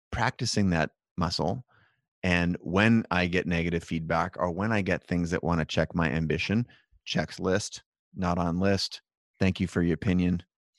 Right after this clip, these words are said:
next. So one other, um, related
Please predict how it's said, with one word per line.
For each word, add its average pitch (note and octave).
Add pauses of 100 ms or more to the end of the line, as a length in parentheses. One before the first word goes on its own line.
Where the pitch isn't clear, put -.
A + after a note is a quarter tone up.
next. F#2+ (1200)
So G2 (1200)
one C3
other, A#2 (220)
um, F2 (800)
related G2+